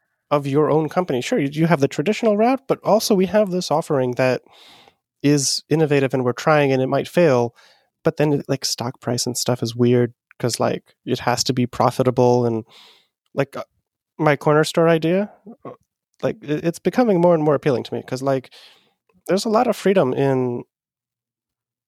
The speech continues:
innovating and also being traditional, and I feel like that's, those are the kind of companies I want. I would love for, like,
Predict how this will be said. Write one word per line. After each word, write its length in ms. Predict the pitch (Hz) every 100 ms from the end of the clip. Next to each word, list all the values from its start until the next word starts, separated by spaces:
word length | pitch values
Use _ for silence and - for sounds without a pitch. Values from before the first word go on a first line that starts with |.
| _ _ _ _ _ _ _ - 151
innovating 680 | 165 170 170 170 185 180
and 180 | 139 139
also 340 | 135 139 147
being 340 | 123 127 127 120
traditional, 680 | - 127 131 - 165 180 180
and 120 | -
I 60 |
feel 220 | - 202 190
like 240 | 175 - -
that's, 480 | 151 143 - - - _ _ _ _ _ _
those 200 | 185 202
are 40 | 190
the 60 |
kind 200 | - 160
of 60 | 131
companies 300 | 143 131 127
I 60 |
want. 220 | 117 110 -
I 80 |
would 120 | 135 147
love 200 | 160 -
for, 180 | 143
like, 320 | 127 120 110